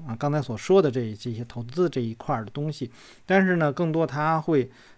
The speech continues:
啊，参考着这个价格走势啊，来去做啊。当然了，有的时候呢，这些交易者呢，啊，也是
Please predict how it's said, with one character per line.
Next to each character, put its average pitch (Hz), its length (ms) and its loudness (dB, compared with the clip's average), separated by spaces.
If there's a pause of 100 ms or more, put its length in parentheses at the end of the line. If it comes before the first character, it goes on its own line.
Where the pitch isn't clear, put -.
啊， 98 500 -6
参 156 300 0
考 98 400 -8
着 117 360 -6
这 117 180 -12
个 110 120 -10
价 151 240 2
格 120 200 -6
走 104 240 -10
势 - 380 -6 (380)
啊， 92 120 -12
来 104 240 -8
去 107 560 -4 (140)
做 147 260 -2 (240)
啊。 120 120 -6
当 160 160 4
然 165 100 4
了， 160 100 4
有 110 260 -4
的 135 120 0
时 143 120 -2
候 143 160 0
呢， 135 140 0
这 127 140 0
些 127 140 0
交 160 240 2
易 156 40 2
者 117 160 -4
呢， 101 180 -6 (440)
啊， 92 300 -10
也 104 420 -8
是 131 380 0